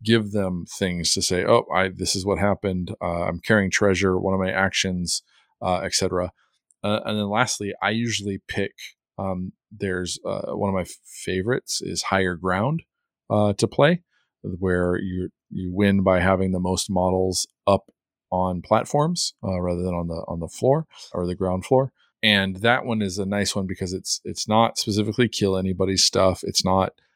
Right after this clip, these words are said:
it certainly still is a little bit more like a objective mission where more models is better, but it's also not movement, uh, favoring. So it's a nice neutral one. It's easy to understand. It's a fun one to do. Uh, so I,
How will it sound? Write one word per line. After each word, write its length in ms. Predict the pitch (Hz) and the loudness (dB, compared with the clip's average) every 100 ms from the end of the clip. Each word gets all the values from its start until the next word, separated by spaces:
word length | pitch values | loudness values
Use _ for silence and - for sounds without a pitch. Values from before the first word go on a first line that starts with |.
| - | -10
it 140 | - - | -10 -2
certainly 420 | - 117 - 98 | 2 4 4 2
still 300 | - - 101 | 2 4 4
is 100 | 92 | 4
a 40 | 95 | 2
little 120 | 92 | 0
bit 140 | - | 0
more 200 | 92 92 | 0 -2
like 240 | 90 90 - | 0 -2 -2
a 320 | 87 85 82 - | -2 -2 -4 -8
objective 480 | 90 117 107 101 90 | 0 2 2 0 -2
mission 240 | 92 - | -2 -2
where 100 | 87 | -4
more 220 | 87 90 | -4 -6
models 340 | 87 90 90 87 | -2 -2 0 -2
is 140 | 92 | -4
better, 420 | - 92 87 90 - - 147 | 0 2 2 -2 -6 -20 -6
but 100 | 98 | -2
it's 120 | 95 | 2
also 260 | 101 - 95 - - | 4 2 -2 -4 -6
not 240 | 92 - - - | -2 -2 -4 2
movement, 420 | 143 113 92 92 _ _ - | 4 4 0 -4 _ _ -2
uh, 340 | 87 87 - - | -2 -2 -4 -2
favoring. 580 | - 87 82 80 80 | 2 2 0 -4 -4
So 200 | 87 101 | 4 6
it's 120 | 92 101 | 6 4
a 40 | |
nice 400 | 98 101 95 - | 2 4 2 2
neutral 440 | 95 101 - 104 92 | 4 2 4 2 4
one. 300 | 90 90 90 _ _ _ - | 2 0 -4 _ _ _ -6
It's 200 | 90 - | -4 2
easy 260 | 107 98 95 | 4 4 4
to 100 | 92 | 2
understand. 760 | 95 90 - 90 90 87 87 - | 2 4 4 4 4 4 0 -4
It's 140 | - - | -6 -6
a 60 | |
fun 280 | - - 92 | 0 2 2
one 180 | 90 90 | 2 -2
to 40 | 85 | -4
do. 400 | 85 85 85 82 _ _ _ | -4 -2 -2 -4 _ _ _
Uh, 100 | 92 | -4
so 160 | 90 110 | 2 4
I, 140 | 107 | 4